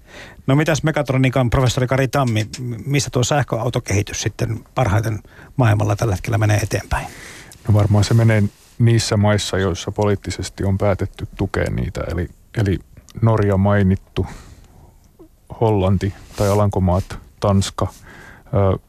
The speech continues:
Speaker 2: jos otetaan U S A:sta irti Kalifornia, niin se on varmaan Norjan jälkeen sitten siellä. Eli näis-, näissä kaikissa on aika iso, iso julkinen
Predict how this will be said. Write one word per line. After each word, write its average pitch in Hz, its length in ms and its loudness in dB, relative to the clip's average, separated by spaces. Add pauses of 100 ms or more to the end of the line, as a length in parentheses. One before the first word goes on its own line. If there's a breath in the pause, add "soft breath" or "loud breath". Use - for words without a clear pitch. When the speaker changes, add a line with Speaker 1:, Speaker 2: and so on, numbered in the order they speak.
Speaker 2:
jos 104 320 -2
otetaan 104 440 0
U 110 260 2
S - 120 -4
A:sta - 340 -2 (320)
irti 104 300 -2
Kalifornia, 95 840 0 (280 loud breath)
niin 95 140 2 (120)
se - 120 -6
on 101 100 -2
varmaan 98 380 2
Norjan 95 360 2
jälkeen 85 460 -2
sitten - 360 -8 (440)
siellä. 82 380 -2 (600 loud breath)
Eli 107 160 4
näis-, 107 360 2
näissä 120 280 0
kaikissa 101 520 -2
on 95 160 2
aika 98 260 0
iso, 98 320 0 (360)
iso 104 180 0
julkinen 92 580 0